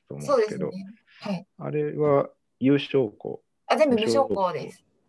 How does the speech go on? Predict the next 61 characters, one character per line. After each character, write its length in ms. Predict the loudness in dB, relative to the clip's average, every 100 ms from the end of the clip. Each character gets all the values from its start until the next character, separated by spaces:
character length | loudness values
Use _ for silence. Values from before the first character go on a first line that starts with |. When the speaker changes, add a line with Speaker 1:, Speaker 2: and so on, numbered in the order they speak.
| _ 2
Speaker 1:
あ、 160 | 4
Speaker 2:
あ 40 | 4
の、 80 |
Speaker 1:
無 60 | 2
症 120 | 0
候 140 | 2 -2
で 60 |
も 80 | -2
一 180 | -6 -6
応。 160 | -4
Speaker 2:
過 100 | 0
去 60 | 0
に 60 | 0
出 120 | 2
て 120 | 4
る、 240 | 2 0 -6 _ -8
Speaker 1:
う 40 |
ん。 40 |
Speaker 2:
え 60 | -8
っ 60 | -6
と、 140 | -6
報 180 | -2 -2
告 240 | -2 2
は、 280 | 2 2 -2 _ -14
こ 140 | -6
こ 80 | 0
ら 100 | 0
辺 160 | -2 -8
も 60 |
含 180 | -8 -8
め 120 | -10
て、 200 | -12 -10
Speaker 1:
も 40 | -6
う、 20 |
そ 140 | -2 -2
う 20 |
な 80 | -2
ん 40 |
で 80 | _
す 100 | -20
ね。 180 | -18 -20 _ _ -12
Speaker 2:
と、 240 | -12 -8
ど 80 | -6
れ 80 | -4
か 60 | -2
な。 60 |
Speaker 1:
ま 100 | 0
あ、 40 | -2
Speaker 2:
こ 60 |
れ 80 | -2
も 140 | -2
全 120 | 0 0
部、 60 |
Speaker 1:
そ 60 | 0
の 20 |
あ 0 |
た 40 | 0
り 40 |
を 380 | 4 4 0 -10 _
示 380 | -18 -14 -12
し 60 | -12